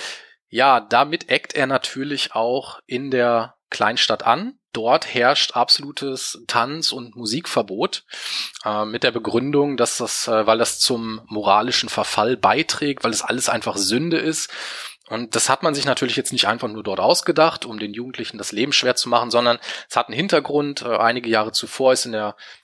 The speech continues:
Kleinstadt sind, sind Jugendliche ums Leben gekommen, die kamen grad von der Disco. Natürlich gab's dann dort Alkohol, äh, es, Musik wurde gespielt, Rockmusik wurde gespielt. Ja, Drogen sollen im Spiel gewesen sein und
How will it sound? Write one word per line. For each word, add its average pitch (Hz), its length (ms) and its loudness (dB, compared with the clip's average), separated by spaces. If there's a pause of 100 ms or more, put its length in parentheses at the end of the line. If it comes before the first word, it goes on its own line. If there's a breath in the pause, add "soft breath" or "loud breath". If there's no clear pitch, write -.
(120)
Kleinstadt 117 880 2
sind, 107 400 -6
sind 101 240 -4
Jugendliche 135 560 2
ums 107 220 -4
Leben 147 200 2
gekommen, 123 380 0
die 113 80 -6
kamen 117 220 2
grad 107 160 2
von 107 140 -2
der 104 100 4
Disco. 131 500 4
Natürlich 123 460 2
gab's - 240 4
dann 107 160 0
dort 101 260 2
Alkohol, 117 760 0 (400 loud breath)
äh, 101 320 4
es, - 340 -4
Musik 110 400 0
wurde 120 160 4
gespielt, 113 480 2
Rockmusik 110 520 -2
wurde 110 180 0
gespielt. 104 640 2 (380 loud breath)
Ja, 104 180 4
Drogen 147 340 0
sollen 127 220 4
im 120 60 -8
Spiel 123 240 0
gewesen 117 300 2
sein 117 300 4
und 107 260 -8